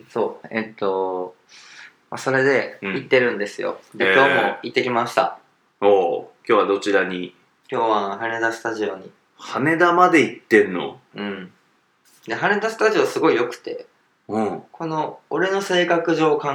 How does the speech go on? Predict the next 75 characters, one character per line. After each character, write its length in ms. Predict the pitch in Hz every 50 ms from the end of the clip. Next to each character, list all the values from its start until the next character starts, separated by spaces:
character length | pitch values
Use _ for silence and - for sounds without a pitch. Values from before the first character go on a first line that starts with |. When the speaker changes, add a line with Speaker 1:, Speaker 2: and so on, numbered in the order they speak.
| 135 131 127
Speaker 1:
え 80 | 123 120
る 80 | 117
と 100 | - 107 107
め 100 | 104 101
ち 80 | -
ゃ 60 | 120
く 100 | - -
ち 120 | - - 127
ゃ 40 | 120
良 100 | 123 123
く 120 | - -
て。 340 | - - - - - - _ _ _ _ -
Speaker 2:
も 340 | 104 90 90 85 - - -
う、 40 | -
そ 100 | - 98 98
ん 40 |
な 80 | 98 92
性 200 | - - 104 101
格 240 | - 95 - - -
と 80 | 107
か 120 | 87 - 80
っ 80 | 78 -
て 140 | - - -
あ 60 | 85
ん 100 | 87 90
の 80 | 82 80
け？ 260 | - - - - - _ - - -
だ 80 | 120
っ 40 | 120
て 60 | 120
結 140 | - 185 180
構 80 | - 120
も 80 | 131
っ 80 | 135 -
と 100 | 117 101
リ 160 | 107 117 127
ッ 20 | -
チ 180 | - 156 139
い 60 | 110 98
場 120 | 117 123
所 160 | - 101 90
あ 60 | 92
る 60 | 101 101
や 80 | 90
ん。 40 | 104
渋 320 | - - 113 113 131 143
谷 160 | 160 170 170 170
と 120 | - 123 101
か 240 | - - - 87 82
も 300 | 80 78 73 78 80 78 78
あ 40 | 80
る？ 120 | 82 98
Speaker 1:
あ 60 | 107
る 140 | 107 104 101
あ 80 | 98 95
る 160 | 92 92 90
あ 40 | 90
る 180 | - 92 87
あ 40 | 85
る。 160 | 92 - - - _ -
Speaker 2:
恵 120 | 143 156
比 200 | 165 160 - -
寿 300 | - 110 104 95 92 - - _ _ _ _ _ _ _ _ -
あ 80 | 87
る 160 | 85 85 87
よ 140 | 90 82 -
ね、 160 | 78 92 110
確 140 | 113 - -
か。 60 | 104
Speaker 1:
恵 40 | 113
比 100 | 110 107
寿 80 | - -
も 240 | 104 107 104 92 98
あ 40 |
る。 140 | - - -